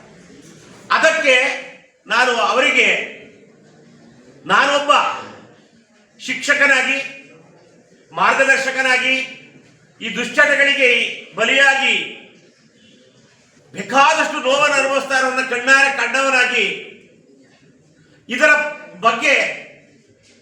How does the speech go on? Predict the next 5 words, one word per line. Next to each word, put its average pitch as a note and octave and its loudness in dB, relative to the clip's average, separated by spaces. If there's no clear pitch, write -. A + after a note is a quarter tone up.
ಸುಮಾರು C#4+ 2
ಹತ್ತು C#4+ -2
ವರ್ಷಗಳಿಂದಲೂ C#4+ 0
ಸತತವಾಗಿ C4 0
ಧರ್ಮಸ್ಥಳ C#4 4